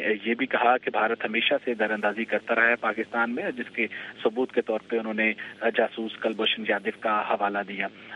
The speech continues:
آ، صدر مملکت نے پاکستان کی جو حکومت ہے، اس کی ایک سال کی کچھ کارکردگی کا بھی،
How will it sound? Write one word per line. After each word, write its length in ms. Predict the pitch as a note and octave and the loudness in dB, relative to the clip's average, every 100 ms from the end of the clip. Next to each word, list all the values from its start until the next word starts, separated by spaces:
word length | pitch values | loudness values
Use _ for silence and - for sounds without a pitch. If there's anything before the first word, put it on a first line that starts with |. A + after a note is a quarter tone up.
| - | -4
آ، 120 | A#2 B2 | -2 -2
صدر 180 | B2 C#3 | 0 0
مملکت 440 | D3 D3 - - | 0 0 0 0
نے 140 | D#3+ D#3 | 0 2
پاکستان 640 | B2+ A2+ A#2 B2 A#2+ A#2+ | 2 2 0 0 0 0
کی 260 | - B2 A#2 | -6 -6 -2
جو 200 | A#2+ A#2 | 0 0
حکومت 480 | G#2+ A#2+ C3 C#3+ C3+ | -2 0 0 0 0
ہے، 80 | D#3+ | 0
اس 140 | C#3 | -2
کی 120 | A#2 | -4
ایک 140 | A2 - | -4 -2
سال 160 | A2 G#2+ | -2 -2
کی 140 | A2 | -6
کچھ 180 | A2 - | -6 -4
کارکردگی 600 | - G#2 - A2 - C3+ | -2 -2 0 -4 -2 -4
کا 160 | B2+ C3 | 2 2
بھی، 160 | B2+ | 0